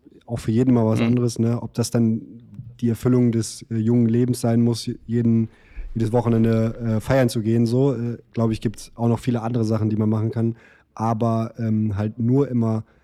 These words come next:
Speaker 1: an Arbeit zu denken und halt nicht, ähm, keine Ahnung, äh, mal die andere, äh, das, das andere, äh,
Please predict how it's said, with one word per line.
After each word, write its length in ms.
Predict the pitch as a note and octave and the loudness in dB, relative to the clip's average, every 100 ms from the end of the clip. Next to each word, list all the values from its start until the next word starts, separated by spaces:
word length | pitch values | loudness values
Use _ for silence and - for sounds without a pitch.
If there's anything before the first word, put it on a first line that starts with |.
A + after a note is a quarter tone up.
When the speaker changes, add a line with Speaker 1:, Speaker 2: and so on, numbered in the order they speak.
| _ _ | _ _
Speaker 1:
an 120 | G#2+ | -8
Arbeit 320 | G#2+ C3 B2+ A#2 | -4 0 0 -2
zu 100 | A2+ | -2
denken 300 | A2+ A2 G#2+ | -2 -2 -2
und 160 | G#2+ | -2
halt 180 | G#2 G2+ | -2 -4
nicht, 360 | A2 A2+ - - - | -4 -6 -10 -20 -12
ähm, 360 | G#2 G2+ G2+ - _ _ _ _ _ _ _ _ | -8 -8 -8 -14 _ _ _ _ _ _ _ _
keine 180 | G#2+ G#2 | -8 -6
Ahnung, 460 | G#2 A2 G#2+ G2+ G#3 - | -2 -2 -2 -4 -10 -14
äh, 120 | G#2 | -8
mal 500 | G2+ G#2 G#2 G#2+ G#2 - _ _ _ _ _ _ _ - | -6 -4 -4 -6 -8 -14 _ _ _ _ _ _ _ -12
die 120 | A#2 | -8
andere, 600 | A#2+ B2+ A#2 A#2 A2+ A2+ - _ _ _ _ _ _ _ - | -2 0 2 2 0 -2 -6 _ _ _ _ _ _ _ -4
äh, 160 | A2+ | -2
das, 160 | A2+ B2 | -2 -2
das 140 | B2 | -4
andere, 580 | A2+ C#3 C3+ B2+ C#3 | -2 0 2 0 -2
äh, 40 | C3 | -6